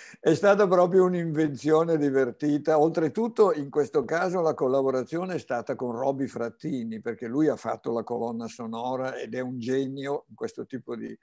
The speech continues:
lavoro, anche degli effetti sonori. E quando abbiamo registrato le voci, infatti eravamo io e lui a, a, a,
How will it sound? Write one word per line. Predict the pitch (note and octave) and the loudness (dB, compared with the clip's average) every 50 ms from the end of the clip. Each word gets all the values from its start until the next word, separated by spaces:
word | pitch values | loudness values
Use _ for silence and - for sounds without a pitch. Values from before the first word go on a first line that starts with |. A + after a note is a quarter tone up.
| _ _ _ _ _ _ _ _ | _ _ _ _ _ _ _ _
lavoro, | B2 A#2 A2+ B2 C3+ D3+ F3 F#3 - - | -10 -10 -4 0 0 2 2 0 -2 -4
anche | D3 D3 D#3 E3 E3 - F3 | -4 -4 -4 -4 -2 -4 -2
degli | D3 C#3+ C3+ A#2+ A#2+ | 0 0 -2 -2 -4
effetti | A#2+ A2+ - - C3 A2+ - C3 A2 | -6 -6 -4 -4 -4 -4 -6 -10 -12
sonori. | - C3 B2 A#2+ A#2 A2 A2 B2+ | -10 -8 -8 -8 -8 -8 -6 -6
E | D#3+ | 0
quando | - A#3 B3 C4 | 0 2 4 4
abbiamo | A#3+ F3 F3 F3 F#3 F3+ | 4 6 6 4 4 2
registrato | E3+ C#3 C#3 C#3 A#2 - C#3 B2+ C3+ D3+ D#3+ D#3 - D3 | 0 0 -2 -4 -4 -6 -4 -2 0 0 0 2 0 0
le | C3+ C3 A#2+ | 0 0 0
voci, | B2+ D3 C#3+ C#3 A#2 - - - C#3 C#3+ | 2 2 2 2 0 -2 -4 -8 -10 -10
infatti | - - - B2+ C#3+ C3+ D#3+ | -10 -10 -8 -8 -8 -4 -4
eravamo | C#3 B2+ B2 A#2 A#2 B2 C3 B2+ B2 | -4 -4 -4 -4 -4 -4 -4 -4 -2
io | B2+ D3+ D#3 C3+ B2+ | 0 0 0 0 0
e | |
lui | C3+ D3+ D#3+ D3 B2+ C3+ D#3 E3 - - A#2+ - - _ _ - - | 0 0 -2 -2 -2 -2 -4 -6 -8 -14 -16 -18 -18 _ _ -10 -8
a, | - C3 - | -8 -8 -6
a, | - C#3+ - - _ | -6 -6 -8 -6 _
a, | D3 - - | -8 -10 -10